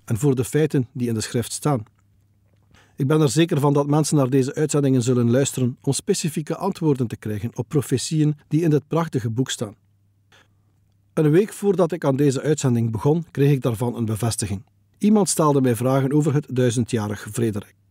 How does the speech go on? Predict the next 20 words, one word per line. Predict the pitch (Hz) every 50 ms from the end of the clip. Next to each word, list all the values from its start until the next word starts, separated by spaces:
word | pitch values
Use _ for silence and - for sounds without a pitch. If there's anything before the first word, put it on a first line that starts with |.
| _ _
Toen | - - 156
ik | 165 151
hem | - 170 151
vertelde | 147 131 - 156 151 156 165 147
dat | 151 143 -
er | 135
verschillende | 123 135 - - - 147 143 127 123 104
visies | 98 113 127 156 170 151 -
over | 143 127 110 113 101
bestaan, | 90 95 - - 113 110 127 156 - _ _ -
merkte | 120 135 180 180 - 190
ik | 175 165 -
al | 151 127 110
vlug | 104 123 147 202 202 202
dat | 185 156 -
de | 165
man | 151 147 143 139
niet | 135 135 131 -
gelovig | - 143 156 175 170 139 120 - -
was | - - - - -